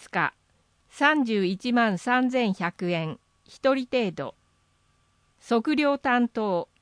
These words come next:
週五日、二十六万四千百円。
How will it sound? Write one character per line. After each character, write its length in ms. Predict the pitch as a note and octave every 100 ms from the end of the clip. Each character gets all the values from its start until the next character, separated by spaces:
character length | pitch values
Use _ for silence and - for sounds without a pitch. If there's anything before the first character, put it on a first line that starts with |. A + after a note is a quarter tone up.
| _ _
週 320 | - - D4+ A3+
五 120 | E3 - -
日、 200 | D#3+ - _ _ _ _ _
二 200 | B3 D4+
十 220 | D4+ C#4+ A3
六 280 | F#3+ C4
万 300 | B3+ A#3+ G#3
四 220 | F3+ A#3+ C4
千 280 | C#4 A3+
百 340 | F#3+ E3 - F3+
円。 280 | E3 D3+